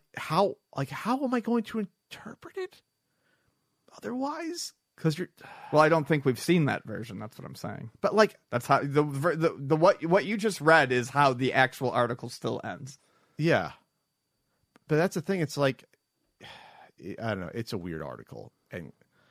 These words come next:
Speaker 2: I don't know. At,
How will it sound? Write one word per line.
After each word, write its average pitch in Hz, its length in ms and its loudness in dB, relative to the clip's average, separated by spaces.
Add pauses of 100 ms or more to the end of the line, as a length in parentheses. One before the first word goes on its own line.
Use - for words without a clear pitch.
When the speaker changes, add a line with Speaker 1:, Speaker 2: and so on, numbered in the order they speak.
(1700)
Speaker 2:
I 180 80 8
don't 156 140 6
know. 165 60 6
At, 160 80 4